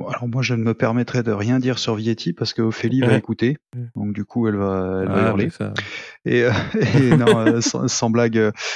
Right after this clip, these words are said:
Speaker 1: concernant, euh, bah, plus Canet que Vietti d'ailleurs,
Speaker 2: Ouais.
Speaker 1: euh, moi je le vois plus comme un solide prétendant régulier au top cinq et, euh,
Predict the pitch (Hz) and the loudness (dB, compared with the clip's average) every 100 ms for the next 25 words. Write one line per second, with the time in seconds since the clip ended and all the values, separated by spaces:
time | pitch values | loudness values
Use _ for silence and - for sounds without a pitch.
0 | - - 120 - 117 123 120 117 110 110 | -8 -2 0 0 2 2 2 2 2 0
1 | 107 110 110 110 107 _ _ _ - 131 | 0 -2 -2 -2 -2 _ _ _ -2 -2
2 | - 127 120 127 120 104 110 - 127 117 | 0 2 2 2 0 0 0 2 2 2
3 | 123 - 127 147 151 113 107 123 123 117 | 0 2 4 6 4 2 0 2 2 0
4 | 117 - - 120 110 110 107 107 107 107 | 0 -2 -2 0 0 2 0 0 0 0
5 | 104 - 135 135 143 - 120 123 120 123 | -2 -2 -2 -4 -4 -2 -2 0 2 2
6 | 113 113 117 117 127 127 - 107 - 117 | 2 0 0 2 2 2 2 -2 0 -4
7 | - - 123 123 107 98 95 92 95 95 | -4 0 0 0 -2 -2 0 0 -2 -2
8 | 92 90 95 | -4 -4 -4